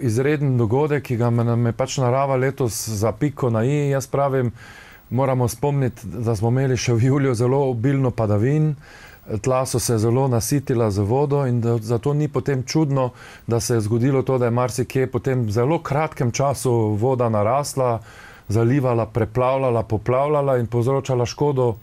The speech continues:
Če se omejiva samo na kmetijske rastline, da pozabiva oziroma da sta, sta, dama na stran vse ostale škode na infrastrukturi, objektih, strojih in, eh, imetju, je seveda, eh, posledice,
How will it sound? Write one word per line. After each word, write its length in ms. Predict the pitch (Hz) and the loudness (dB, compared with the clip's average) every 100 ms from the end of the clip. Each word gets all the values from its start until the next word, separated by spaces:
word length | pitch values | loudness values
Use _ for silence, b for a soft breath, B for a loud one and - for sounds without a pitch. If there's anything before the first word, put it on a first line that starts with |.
| B B B B B B | B B B B B B
Če 140 | - 135 | -4 -2
se 120 | 143 | 0
omejiva 360 | 131 131 156 143 | 0 2 2 0
samo 260 | 135 131 143 | 0 0 0
na 80 | 139 | 0
kmetijske 540 | 123 117 160 156 143 | 0 0 0 -2 -2
rastline, 400 | 117 110 151 156 | -2 0 0 0
da 120 | 135 127 | 0 -2
pozabiva 600 | - 120 127 143 139 131 | -2 -2 0 0 0 0
oziroma 380 | 120 117 131 131 | 0 0 0 0
da 80 | 113 | 0
sta, 200 | 110 139 - | 0 -4 -4
sta, 220 | - 139 135 123 | -6 -2 -2 -2
dama 280 | 131 135 123 | -2 0 0
na 80 | |
stran 320 | 113 - 139 135 | -2 -2 -2 0
vse 180 | - 135 | 0 -2
ostale 360 | 113 139 139 120 | 0 0 0 -2
škode 380 | - 135 123 110 B B B - | -2 0 0 -2 B B B -4
na 140 | 117 131 | 0 0
infrastrukturi, 720 | 123 120 - 113 107 131 120 | 0 -2 -2 -4 0 0 0
objektih, 580 | 107 127 123 - 117 - | 0 0 -2 -2 -4 -4
strojih 600 | - 127 127 120 107 - | -2 0 2 2 0 -6
in, 340 | 110 117 107 | -6 -2 -2
eh, 120 | 101 95 | -2 -2
imetju, 480 | 120 127 143 139 120 113 B B B B B - | -2 0 0 0 -2 -2 B B B B B -4
je 140 | 127 | -2
seveda, 480 | 123 135 139 143 135 - - | 0 0 2 0 0 -4 -2
eh, 140 | 123 107 - - - _ - _ | -2 -2 -10 -20 -20 _ -20 _
posledice, 760 | 147 123 160 175 151 160 147 | -2 0 0 0 0 0 0